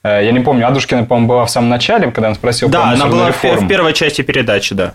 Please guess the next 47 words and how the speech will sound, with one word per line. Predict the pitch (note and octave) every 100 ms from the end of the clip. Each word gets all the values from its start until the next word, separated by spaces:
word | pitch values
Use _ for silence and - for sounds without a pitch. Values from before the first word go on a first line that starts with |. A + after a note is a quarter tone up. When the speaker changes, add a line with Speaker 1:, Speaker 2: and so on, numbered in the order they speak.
| -
Speaker 1:
Да, | B2+ C#3+ A#2+
ну | A#2 D#3
и |
как | F3 D#3+
бы | D3+
это | D3 D3 E3
нельзя | E3+ F3
сказать, | - C3 A#2
что | - G#2+
прям | A2 A2
интернет-селебрити, | A2 A#2 A2 - D#3+ G#3+ D#3+ -
потому | B2 B2
что | C#3+ - A#2+ A2 G#2+ G#2+
она, | G#2+ C3 B2+ A2 -
ну, | - - G#1 - - A#2 A2 G#2
может | A2+ B2 C3
быть, | B2+
только | B2 A#2+
молодежи | C3 C3 C#3 A#2+ A2
известна, | A2+ E3+ B2
то | A2
есть | G#2
она | B2 D3
для | A#2 A#2
остальной | A2 C#3 C#3+ B2+
всей | -
аудитории | A2+ A2+ A#2+ G#2+
России | A2+ - G#3
известна | A#2 D3 D#3+ A#2
только | D3 B2+
как, | G2+ B2+ B2 -
ну, |
то | A#2
есть | G2+ G#2+
она | G#2
была | A#2 A2
в | G#2+
этой | G#2+ G#2+
прямой | - A#2 A2
трансляции | - A2+ - E3 - A2
только | C#3 C#3 A#2
как, | - A#2+ A#2+
э, | G#2 G2+ G2
м, | G2+ F#2+ F#2 F#2+
девочка-школьница | C3 C3 B2 - C3 A#2 -
пятнадцатилетняя, | - G#2 - B2+ E3+ B2+ A2 - -
которая | - B2+ B2+ A#2+